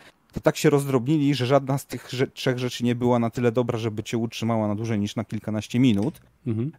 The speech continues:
Speaker 1: Tak, fajn-, fajne demo z tego takie pokazowe, u, u, fajne, fajne, ale na dłuższą mapę to nieciekawe było, a tutaj się skupili tylko na, na snowboardzie, przynajmniej z tego, co pokazali, i na robieniu trików. I to mi się bardziej podoba niż właśnie ten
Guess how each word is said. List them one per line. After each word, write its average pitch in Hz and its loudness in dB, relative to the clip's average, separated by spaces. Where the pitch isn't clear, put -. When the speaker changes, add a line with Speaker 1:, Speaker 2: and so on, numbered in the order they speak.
Speaker 1:
Tak, - 6
fajn-, 135 4
fajne 190 6
demo 156 8
z - -4
tego 117 2
takie 110 2
pokazowe, 113 0
u, 175 4
u, 180 4
fajne, 170 4
fajne, 156 2
ale 123 2
na 120 2
dłuższą 127 -4
mapę 127 0
to 113 -6
nieciekawe 117 0
było, 131 -4
a 113 -6
tutaj 143 2
się - -4
skupili 127 -4
tylko 185 0
na, 143 2
na 127 0
snowboardzie, 156 2
przynajmniej 104 0
z - -10
tego, 101 0
co 104 -6
pokazali, 101 0
i 170 -2
na 196 -2
robieniu 202 6
trików. 143 0
I 139 2
to 415 2
mi 330 0
się 277 0
bardziej 190 2
podoba 160 0
niż 151 0
właśnie 151 -2
ten 147 -2